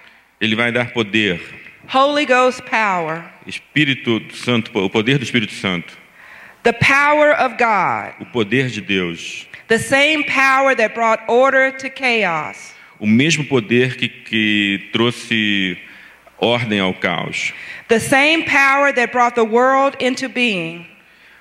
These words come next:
Speaker 1: O mesmo poder que trouxe o mundo ao, ao que ele é.
Speaker 2: The same power that took the heat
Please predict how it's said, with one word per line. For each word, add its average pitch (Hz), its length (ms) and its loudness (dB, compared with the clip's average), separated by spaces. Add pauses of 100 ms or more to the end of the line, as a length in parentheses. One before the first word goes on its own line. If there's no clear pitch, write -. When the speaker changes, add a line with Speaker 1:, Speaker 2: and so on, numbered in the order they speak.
(120)
Speaker 1:
O - 80 -4
mesmo 147 460 2
poder 123 420 0
que 117 120 -4
trouxe 120 340 -2
o 120 60 0
mundo 120 640 2
ao, 101 360 0
ao 98 160 0
que 113 160 -4
ele 107 180 0
é. 85 220 -2 (480)
Speaker 2:
The 220 100 0
same 269 460 0
power 262 460 2
that 226 140 -4
took 262 200 -4
the 220 120 0
heat 262 500 -6